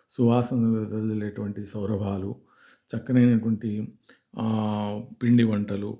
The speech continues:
పండ్లు, ఫలాలు ఇవన్నీ కూడా ఆ యొక్క గదిలో ఉన్నాయి.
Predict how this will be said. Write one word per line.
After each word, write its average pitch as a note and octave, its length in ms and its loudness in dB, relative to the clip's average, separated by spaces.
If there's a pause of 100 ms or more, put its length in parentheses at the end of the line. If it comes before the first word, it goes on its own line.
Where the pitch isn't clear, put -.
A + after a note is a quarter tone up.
పండ్లు, G#2+ 480 -4
ఫలాలు G#2+ 480 -8 (160)
ఇవన్నీ A#2 300 2
కూడా A#2 440 0 (460)
ఆ G#2+ 160 -4
యొక్క G2+ 460 -10 (400)
గదిలో A#2+ 280 2 (200)
ఉన్నాయి. G2 320 -8